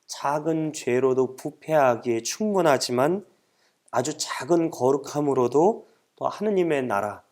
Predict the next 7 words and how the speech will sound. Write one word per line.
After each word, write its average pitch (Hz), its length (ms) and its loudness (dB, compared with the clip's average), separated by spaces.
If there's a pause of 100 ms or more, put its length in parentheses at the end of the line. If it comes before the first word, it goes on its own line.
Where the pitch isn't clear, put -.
(280)
그 127 140 -6
기쁨을 120 440 -4
충만히 151 480 -4
또 135 100 -4
맛볼 123 400 0
수도 - 240 -6
있습니다. 104 640 -8